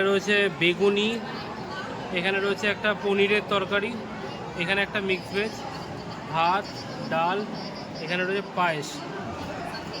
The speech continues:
আর এখানে চাইলে কিন্তু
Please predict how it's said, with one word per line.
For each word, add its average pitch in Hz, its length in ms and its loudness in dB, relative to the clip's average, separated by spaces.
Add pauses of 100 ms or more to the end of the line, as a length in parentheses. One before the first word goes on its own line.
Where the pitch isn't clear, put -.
(1800)
আর 170 140 4
এখানে 196 280 4
চাইলে 202 280 4
কিন্তু 214 140 2